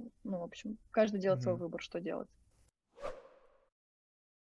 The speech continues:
Speaker 2: Ты вот рассказываешь всякие истории про то, как, э, выходила на сцену с температурой. И, с другой стороны, я думаю про то, что, ну, в бизнесе тоже, естественно, происходит очень много стрессовых ситуаций,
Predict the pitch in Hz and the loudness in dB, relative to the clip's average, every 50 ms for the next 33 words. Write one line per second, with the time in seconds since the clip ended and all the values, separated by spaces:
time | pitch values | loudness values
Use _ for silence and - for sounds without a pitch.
0 | _ _ _ _ _ _ _ _ _ _ _ - - - - - - - _ - | _ _ _ _ _ _ _ _ _ _ _ -8 -8 -8 -8 -12 -20 -20 _ -20
1 | - _ - - _ 139 135 147 160 156 - - - 123 127 - - 127 131 131 | -20 _ -20 -8 _ -4 -2 -2 -2 -4 -4 -6 -4 -4 -4 -2 -2 -2 -2 0
2 | 135 120 113 113 110 107 - - - 113 110 - - 113 113 107 - - 113 113 | -2 0 0 0 -2 -2 -4 -4 -4 -4 -4 -2 -2 -2 -2 -2 -2 0 0 2
3 | 117 110 104 101 - - - - 110 107 - - 104 101 98 - - - - - | 2 2 0 0 -4 -4 -2 -2 -2 -2 0 0 0 0 0 -4 -14 -16 -10 -8
4 | 101 101 101 98 101 101 104 110 110 113 113 - 120 107 98 104 110 110 110 107 | -6 -4 -4 -2 -2 -2 -2 -2 -4 -4 -4 -2 0 0 0 0 0 2 2 2
5 | 104 104 104 104 - - 120 113 110 107 101 - - 107 98 117 107 104 104 - | 2 0 0 -2 -2 -2 -2 0 0 0 -2 -2 -6 -4 -2 0 0 0 0 0
6 | 120 117 117 110 110 110 107 101 - - - - - - - - - - - - | 0 2 2 2 2 2 0 -2 -6 -14 -20 -20 -20 -20 -20 -20 -20 -20 -8 -4
7 | 104 110 110 110 110 113 101 107 117 104 117 123 131 - - 113 110 107 107 110 | 0 0 2 2 2 0 0 0 0 2 2 2 0 0 0 0 2 2 2 2
8 | 110 110 107 104 104 104 95 107 107 104 104 98 92 - 104 98 - 107 101 - | 2 2 2 2 2 2 2 2 2 2 2 0 0 -2 -4 -2 -2 -4 -4 -2
9 | - 107 101 98 98 95 95 - - _ - 135 135 - 113 107 110 127 123 117 | -2 0 2 2 2 0 -2 -4 -16 _ -6 -6 -6 -4 -4 -2 -2 -2 -2 -2
10 | 117 107 - - - 113 101 104 95 - 101 98 - 101 95 - 95 - - 95 | -4 -6 -4 -2 -2 -2 0 -2 -2 -2 -6 -4 -4 -6 -8 -8 -10 -8 -8 -8
11 | - 90 92 - 104 98 98 98 95 92 92 98 98 - 104 101 98 - 104 101 | -6 -8 -8 -6 -6 -4 -2 -2 -2 -2 -4 -4 -4 -4 -4 -4 -2 -2 -6 -6
12 | 95 - - - 110 135 170 - - 127 113 110 107 | -6 -6 -4 -2 0 0 -2 -2 -2 -2 -2 -2 -4